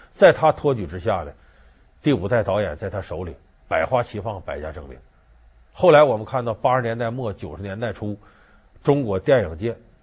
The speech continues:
体现出的那种辉煌，种种创意，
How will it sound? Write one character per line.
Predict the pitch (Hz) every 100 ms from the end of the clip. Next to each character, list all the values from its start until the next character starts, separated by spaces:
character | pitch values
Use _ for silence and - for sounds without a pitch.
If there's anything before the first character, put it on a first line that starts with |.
| _
体 | - 95
现 | 87 143
出 | 113 113
的 | 120
那 | 113
种 | 82
辉 | - 135 131
煌， | - 67 85 _ _ _ _
种 | 117 139
种 | 110 90
创 | - 107
意， | 101